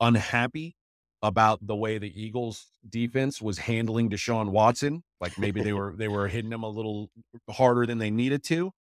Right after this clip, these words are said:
Speaker 1: Uh, if they're sitting Deshaun out of the game, it feels like, man, you had some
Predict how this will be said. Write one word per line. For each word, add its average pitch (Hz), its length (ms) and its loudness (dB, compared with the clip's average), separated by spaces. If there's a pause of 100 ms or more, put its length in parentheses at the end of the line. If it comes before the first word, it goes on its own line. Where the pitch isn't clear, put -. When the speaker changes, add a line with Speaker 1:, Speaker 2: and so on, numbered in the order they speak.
(420)
Speaker 1:
Uh, 101 460 4 (640)
if 107 200 0
they're 127 220 2
sitting 135 440 -2
Deshaun 131 540 0
out 160 120 0
of 170 60 -2
the 170 80 -4
game, 196 400 -2 (720)
it 123 240 2
feels 143 320 4
like, 131 260 6
man, 120 240 -4
you 107 200 -4
had 113 200 0
some 107 220 -8